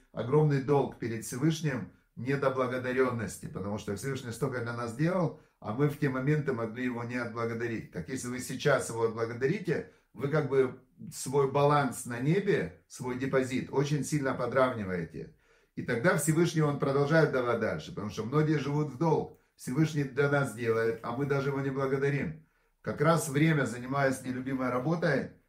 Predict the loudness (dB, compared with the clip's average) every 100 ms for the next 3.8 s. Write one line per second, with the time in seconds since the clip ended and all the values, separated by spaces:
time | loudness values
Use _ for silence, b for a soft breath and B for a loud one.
0 | _ -12 -4 -2 0 2 2 2 0 0
1 | 0 -2 -2 -2 -4 -6 -6 -2 0 0
2 | -2 -4 -2 -2 -2 -4 -2 -2 -6 -8
3 | -6 -4 -4 -8 -10 -10 -10 -14